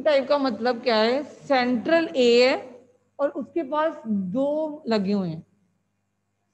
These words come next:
Central के पास, जैसे कि for example, इन्होंने aluminium chloride ली हुई है, देखो, aluminium फ्लोराइड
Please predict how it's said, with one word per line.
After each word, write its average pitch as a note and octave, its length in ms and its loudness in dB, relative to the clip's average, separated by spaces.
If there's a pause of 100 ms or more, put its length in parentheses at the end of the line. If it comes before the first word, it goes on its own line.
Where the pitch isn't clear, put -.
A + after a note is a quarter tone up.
(100)
Central A#3+ 500 -2
के D4 160 -6
पास, B3 680 0 (380)
जैसे A#3 320 0
कि C4 220 -2 (640)
for C#4 160 2
example, A3 840 -6 (600)
इन्होंने C#4+ 300 -8
aluminium B3+ 480 -8
chloride A#3 440 -8
ली A3 140 -12
हुई F#3+ 200 -12
है, F3+ 80 -10
देखो, F#3 360 -20
aluminium A#3+ 440 -16
फ्लोराइड F#3 480 -14